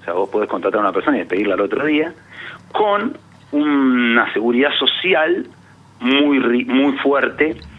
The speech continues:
pero no sindical, sino social. ¿Qué significa? Vos contratás a una persona y ponele, la persona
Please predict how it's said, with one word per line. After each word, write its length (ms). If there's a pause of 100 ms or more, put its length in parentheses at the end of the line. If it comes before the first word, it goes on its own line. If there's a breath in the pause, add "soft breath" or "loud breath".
(140)
pero 140
no 120
sindical, 800 (440 loud breath)
sino 200
social. 500
¿Qué 100
significa? 520
Vos 160
contratás 380
a 20
una 120
persona 380
y 40
ponele, 280
la 60
persona 380